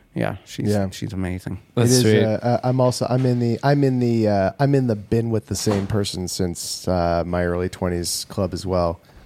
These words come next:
Speaker 2: Um, and having, yeah, having somebody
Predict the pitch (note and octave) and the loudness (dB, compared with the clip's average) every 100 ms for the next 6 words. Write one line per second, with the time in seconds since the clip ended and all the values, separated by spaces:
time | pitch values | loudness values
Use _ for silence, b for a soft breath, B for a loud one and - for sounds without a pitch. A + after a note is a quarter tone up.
0 | - F2 F2 E2+ D#2+ - _ _ - F#2 | -8 -4 -2 -4 -8 -14 _ _ -6 -2
1 | F2+ F2 F2+ - b b b b b _ | -2 -4 -6 -10 b b b b b _
2 | _ _ _ _ _ - - - - C3 | _ _ _ _ _ -20 -20 -10 -4 2
3 | B2+ A#2+ B2 A#2 G#2 - _ _ _ G#2+ | 4 4 2 0 -4 -8 _ _ _ -4
4 | F#2 - C#3 C#3+ D3+ C#3+ - A#2+ A2+ G#2+ | -2 2 2 4 2 0 0 0 2 0
5 | G#2 G2+ F#2+ | 0 0 -2